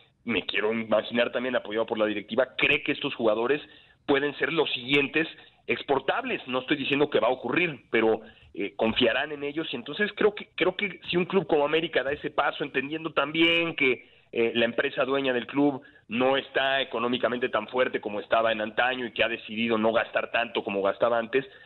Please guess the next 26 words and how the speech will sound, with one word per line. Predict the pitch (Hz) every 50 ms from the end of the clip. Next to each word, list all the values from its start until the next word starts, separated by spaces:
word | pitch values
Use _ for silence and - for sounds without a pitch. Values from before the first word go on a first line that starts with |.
| - - -
pues | - 147 -
sería | - 110 110 110 117
la | 123 -
combinación | - 113 107 101 101 95 - 123 113 104
perfecta | 123 107 - - 110 101 - 131 127 -
para, | 127 98 92 92 90 - - - _ _ _ _
eh, | - 87 90 82 - -
sacar | 98 - - 113 113 147
esos | 147 - 135 117
jugadores, | - - 113 110 110 117 120 123 135 131
seguir | - 107 92 104 131 147
produciendo | 147 147 127 107 95 123 120 123 117
jugadores | - 113 113 110 113 117 123 160 160 - - - - - _ _ -
y | 123 127 120
darle | 117 135 131 135 131 143 151 165 175 160 - -
la | 117 107 107 -
confianza | - 113 113 - 127 127 135 131 - 156
a | -
quienes | - 123 110 110 101 95
vienen | 104 113 139 151 160 139
atrás | 107 - - 139 139 147 143 -
de | 147 143
ellos | 139 156 170 151
de | 135 127 110 98 - - _ _ _ -
saber | - 120 117 131 170 -
que | - 175